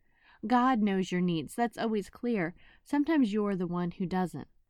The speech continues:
That's why it's important to be tuned into His voice, to let Him lead and set the pace. Because we do want to run the race with perseverance,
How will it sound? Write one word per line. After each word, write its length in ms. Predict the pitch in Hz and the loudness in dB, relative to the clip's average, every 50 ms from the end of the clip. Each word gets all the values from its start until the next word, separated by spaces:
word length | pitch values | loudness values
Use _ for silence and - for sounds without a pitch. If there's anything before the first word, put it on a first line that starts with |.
| _ _ - | _ _ -6
That's 240 | - 190 185 - - | -6 -6 -4 -4 -2
why 200 | 208 214 240 254 | 0 2 2 2
it's 180 | 254 247 - | 2 0 0
important 420 | 202 196 - 240 262 226 185 220 - | -2 -2 0 0 0 0 0 -2 -2
to 80 | 208 | -2
be 140 | 175 190 185 | -2 -4 -4
tuned 360 | - - - 247 247 226 208 | -4 -2 0 2 4 4 4
into 220 | 220 214 202 196 196 | 2 0 0 -2 -4
His 380 | 185 - - 254 269 220 208 | -6 -4 -2 -2 -2 -2 -2
voice, 480 | 180 - 151 147 - - - - - _ _ - | -6 -8 -8 -8 -8 -12 -16 -20 -20 _ _ -6
to 120 | - 226 | -2 -2
let 260 | 214 214 202 - - | 0 0 -2 -4 -4
Him 360 | - - 233 220 214 214 214 | -2 0 2 2 2 2 2
lead 400 | 214 226 220 202 180 151 170 180 - - | 0 0 0 0 0 -2 -4 -8 -4 0
and 140 | 220 214 - | 0 0 0
set 240 | - 214 202 - - | -2 -6 -8 -8 -10
the 80 | 175 | -12
pace. 460 | - - 196 170 147 - - - - _ _ _ _ _ _ _ _ _ _ _ | -10 -6 -6 -6 -6 -6 -10 -18 -20 _ _ _ _ _ _ _ _ _ _ _
Because 320 | 247 226 - 294 294 247 | -4 0 2 2 2 4
we 140 | 240 269 262 | 4 2 2
do 280 | 214 202 247 269 277 262 | 4 4 4 4 4 4
want 360 | 220 208 214 214 220 - - | 2 2 0 0 -2 -2 -4
to 120 | - 208 | -6 -4
run 280 | 185 196 214 220 214 196 | -2 0 0 0 0 0
the 80 | 180 | 0
race 320 | 165 190 208 220 196 - - | 0 0 0 0 0 -2 -6
with 160 | 165 156 - | -10 -8 -6
perseverance, 840 | - 208 196 - - 180 165 180 214 214 202 180 165 - - - | -4 -4 -4 -4 -6 -6 -4 -2 -2 -2 -2 -4 -4 -8 -10 -14